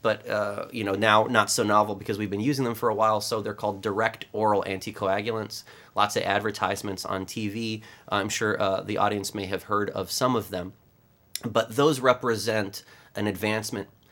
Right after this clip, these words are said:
in, um, in, in the preventing strokes,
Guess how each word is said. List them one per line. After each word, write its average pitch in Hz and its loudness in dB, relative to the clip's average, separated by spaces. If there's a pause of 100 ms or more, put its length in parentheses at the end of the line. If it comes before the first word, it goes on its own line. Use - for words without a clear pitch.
(260)
in, 104 0
um, 90 -4 (100)
in, 98 -2
in 98 -4
the 90 -2
preventing 95 -4
strokes, - -4